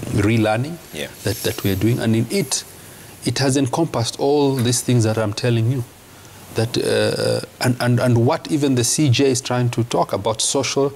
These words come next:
Speaker 1: transformation, and social transformation, uh, which is the C J's clarion call now, uh, is something that will encompass all of us, institutions, Kenyans,
Speaker 2: Yeah.
Speaker 1: everybody to change and, and, and, and ensure that,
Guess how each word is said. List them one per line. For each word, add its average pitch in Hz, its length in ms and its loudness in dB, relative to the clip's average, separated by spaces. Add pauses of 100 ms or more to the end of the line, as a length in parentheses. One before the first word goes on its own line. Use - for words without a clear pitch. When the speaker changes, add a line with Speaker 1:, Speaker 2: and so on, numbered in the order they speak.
(140)
Speaker 1:
transformation, 110 720 0 (540)
and 117 280 0
social 160 320 2
transformation, 123 800 0 (460)
uh, 110 600 0
which 127 220 0
is 127 100 4
the 110 80 2
C - 160 0
J's 120 200 2
clarion 120 360 0
call 113 320 -2
now, 92 280 -8 (460)
uh, 98 180 -4 (120)
is 135 180 2
something 160 360 0
that 131 200 -4
will 123 300 2
encompass 131 880 -2 (100)
all 165 240 2
of 104 120 0
us, - 360 -4 (340)
institutions, 117 920 0
Kenyans, 113 640 0 (180)
Speaker 2:
Yeah. 71 120 -10 (320)
Speaker 1:
everybody 120 480 0
to 147 160 -2
change 196 600 -2 (680)
and, 110 180 2
and, 113 300 2
and, 113 380 0
and 117 220 2
ensure 127 360 2
that, 120 320 0